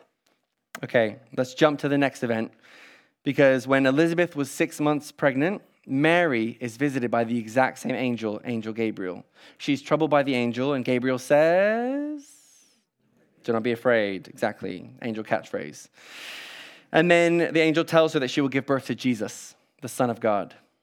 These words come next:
Now, Mary had a question too, but her request was not for a sign or for proof. She just asks for clarification so that she can best cooperate with the purposes of God.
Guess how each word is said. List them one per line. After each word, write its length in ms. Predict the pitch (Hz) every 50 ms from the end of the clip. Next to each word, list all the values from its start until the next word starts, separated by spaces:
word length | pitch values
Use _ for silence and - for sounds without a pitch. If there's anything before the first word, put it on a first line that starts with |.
| _ _ _ _ _ _ _ _ - _ -
Now, 280 | 143 143 143 143 - - -
Mary 680 | 139 123 127 139 156 180 196 214 220 214 165 127 113
had 200 | 107 - 127 117
a 60 | 120 117
question 480 | - - 127 120 - - - 120 117
too, 360 | 117 - - 233 160 - - 113 _ _ _ _ _ _ _ _ _ _ _
but 100 | - 151
her 80 | 160 202
request 460 | 214 208 202 - 196 180 165 - -
was 140 | 170 151 139
not 240 | 165 160 147 - -
for 140 | - 139 127
a 60 | 117
sign 600 | - - 156 156 156 160 160 160 160 165 165 165 165 - -
or 120 | - -
for 160 | - - 113
proof. 560 | - - - 165 160 160 160 165 160 - _ _ _ - -
She 180 | _ - - 202
just 200 | 190 254 247 -
asks 460 | - 196 190 185 180 - - - -
for 140 | - 170 160
clarification 1160 | - - - 160 156 147 143 - 131 - - - 233 254 240 - - 110 95 87 107 147 165 _ _ - - - _
so 140 | - - 180
that 100 | 180 170
she 120 | - - -
can 140 | 190 165 139
best 280 | - 175 160 - -
cooperate 440 | - - 160 156 156 156 139 120 101
with 160 | 110 113 117
the 60 | -
purposes 540 | 110 _ - 143 131 - - - 117 107 104
of 120 | 107 101 -
God. 400 | - 104 92 65 50 50 -